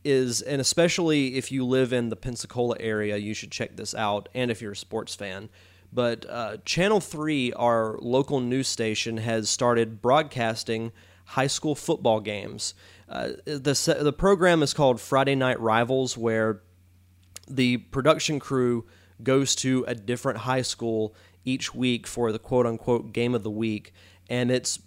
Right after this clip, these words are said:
broadcast like a football game on E S P N, uh, N F L Network, and it's, it turned out really great. I mean, it was the first game, so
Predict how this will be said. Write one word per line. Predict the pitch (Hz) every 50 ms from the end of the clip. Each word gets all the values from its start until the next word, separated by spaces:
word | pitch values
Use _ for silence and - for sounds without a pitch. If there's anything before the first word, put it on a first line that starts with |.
| _ _ -
broadcast | 135 113 117 117 113 120 127 120 - 131 127 127 131 131 - -
like | 120 117 110 117 120 -
a | 135 127
football | - - 135 131 - 135 131 131 131
game | 113 123 123 123 131 135 127
on | 107 110 117 117 117 110
E | - 110 117 117
S | 117 120 - -
P | - 117 110 107 110
N, | 113 117 120 120 123 123 127 131 131 - - -
uh, | 117 110 101 101 98 98 101 107 104 - - _ _ _ _ _ _ _ _ _
N | 127 117 117
F | 117 113 -
L | 127 120 120 123 123 123 127 123 123 - - - - _ -
Network, | 127 127 123 - 127 127 127 127 123 - - - - _ _ _ _ _ _ _ - - _ _ _ _ -
and | 151 156 160
it's, | 165 170 165 151 - -
it | 151 - - - - - 156 165 165 143
turned | - 185 214 220 208
out | 202 190 -
really | 175 180 175 160
great. | 139 123 156 156 151 139 - 127
I |
mean, | 135 135 131
it | 156 165
was | 160 147 -
the | 143
first | 127 - 156 147 147 143 - 117
game, | 127 127 131 131 127 123
so | - - - 120 110 107 107 110